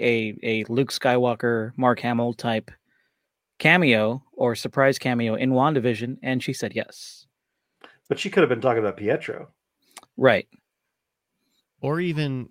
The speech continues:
Speaker 3: I mean, uh, some of the things that I had seen about that, especially that quote specifically, Mike, are, uh, Doctor Strange. If this is a,
Speaker 1: Right.
Speaker 2: Mm-hmm.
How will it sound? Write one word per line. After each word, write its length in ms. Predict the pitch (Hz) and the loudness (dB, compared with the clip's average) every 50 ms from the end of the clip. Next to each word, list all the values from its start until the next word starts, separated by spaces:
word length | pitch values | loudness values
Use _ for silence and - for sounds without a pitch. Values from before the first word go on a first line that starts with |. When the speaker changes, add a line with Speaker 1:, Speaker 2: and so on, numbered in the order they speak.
| _ _ | _ _
Speaker 3:
I 60 | 139 | -4
mean, 260 | 131 135 127 120 - _ _ _ _ _ _ _ - | -4 -4 -6 -8 -10 _ _ _ _ _ _ _ -18
uh, 260 | 104 - - 127 139 | -16 -16 -12 -12 -12
some 220 | 131 - - 156 | -10 -6 -4 -4
of 100 | 165 156 | -4 -4
the 80 | 147 147 | -4 -6
things 300 | - _ 143 135 127 110 | -6 _ -6 -6 -4 -4
that 80 | 120 | -4
I 80 | 113 113 | -4 -4
had 100 | 113 104 | -6 -6
seen 220 | - - 123 113 | -8 -8 -8 -8
about 280 | 107 98 104 107 98 - | -8 -8 -8 -8 -8 -8
that, 100 | - 78 | -10 -12
especially 300 | 90 - 139 127 - 131 | -10 -10 -10 -10 -10 -10
that 180 | 107 104 104 87 | -8 -8 -10 -10
quote 220 | - - 107 92 | -10 -12 -14 -14
specifically, 600 | - - - 101 95 - 120 117 131 123 - 101 95 | -14 -14 -14 -14 -10 -10 -10 -8 -8 -10 -10 -10 -10
Mike, 360 | 92 95 92 92 95 95 - _ | -8 -8 -8 -10 -10 -12 -14 _
are, 460 | 95 104 104 98 95 92 92 95 92 _ _ _ _ _ _ _ _ _ _ _ _ _ _ | -12 -10 -10 -8 -8 -8 -10 -12 -14 _ _ _ _ _ _ _ _ _ _ _ _ _ _
uh, 400 | 98 101 98 92 90 87 82 69 _ _ _ _ _ _ _ _ _ _ - | -8 -6 -6 -6 -6 -8 -10 -12 _ _ _ _ _ _ _ _ _ _ -10
Doctor 280 | - 120 107 - - 98 | -8 -8 -8 -6 -10 -12
Strange. 480 | - - - 113 92 71 67 62 65 | -12 -10 -10 -8 -8 -10 -12 -14 -12
If 140 | - 92 - | -14 -14 -10
this 200 | _ 123 113 - | _ -10 -8 -8
is 160 | 117 110 92 | -8 -10 -6
a, 60 | 104 110 | -2 -2
Speaker 1:
Right. 160 | 110 95 95 | -2 -2 -2
Speaker 2:
Mm-hmm. 200 | 113 104 101 | -6 -8 -8